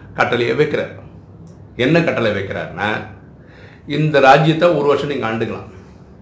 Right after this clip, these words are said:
ஆனா அடுத்த வருஷம் என்ன பண்ணுவோம்னா, இங்க ஒரு நதி இருக்கு, நதி தாண்டா ஒரு காடு இருக்கு, அந்த காட்டுல கொண்டு போய் விட்டு வந்துரும்." யார? அந்த ராஜாவே. அங்க கொடிய, கொடூரமான விலங்குகள்லாம் இருக்கு.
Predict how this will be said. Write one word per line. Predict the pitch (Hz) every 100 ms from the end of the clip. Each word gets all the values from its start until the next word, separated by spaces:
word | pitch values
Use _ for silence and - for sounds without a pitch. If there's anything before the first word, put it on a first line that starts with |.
| - - - - - - - -
ஆனா | 107 120 -
அடுத்த | - 123 185 185 -
வருஷம் | 117 - 107
என்ன | 113 104
பண்ணுவோம்னா, | 95 90 123 156 - - - - -
இங்க | 117 113
ஒரு | 110
நதி | 120 143
இருக்கு, | 131 - -
நதி | 117 113
தாண்டா | 123 117 127
ஒரு | 117
காடு | 98 110 120
இருக்கு, | 110 -
அந்த | 131
காட்டுல | 113 113 107
கொண்டு | 101 120
போய் |
விட்டு | 110 113
வந்துரும்." | 98 87 - - - - - - - -
யார? | 104 107
அந்த | 117 104
ராஜாவே. | 95 104 101 87 - - - - - - -
அங்க | 131 160
கொடிய, | 160 - 143 156 151 147 -
கொடூரமான | 135 151 147 147
விலங்குகள்லாம் | 135 123 131 127 120 117 117
இருக்கு. | 98 98 92 107 147